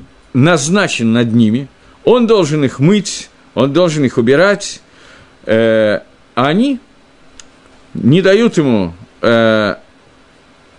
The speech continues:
щас, и за это ему дают мезонот, за это его кормят, то есть ему за это платят.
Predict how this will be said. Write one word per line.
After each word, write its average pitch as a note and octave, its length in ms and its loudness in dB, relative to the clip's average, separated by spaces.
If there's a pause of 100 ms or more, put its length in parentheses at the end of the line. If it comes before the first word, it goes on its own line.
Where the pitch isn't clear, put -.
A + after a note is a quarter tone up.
(480)
щас, G#2 360 -2
и E3 80 2
за C#3+ 160 2
это B3+ 240 0
ему F3+ 140 -2
дают F#3+ 260 0
мезонот, B2+ 440 -4
за C#3 120 0
это D#3+ 180 0
его E3+ 160 0
кормят, G2+ 460 -2
то G#2 100 -2
есть F#2+ 140 -4
ему G3 160 0
за G3+ 100 0
это F#3 180 0
платят. - 600 -4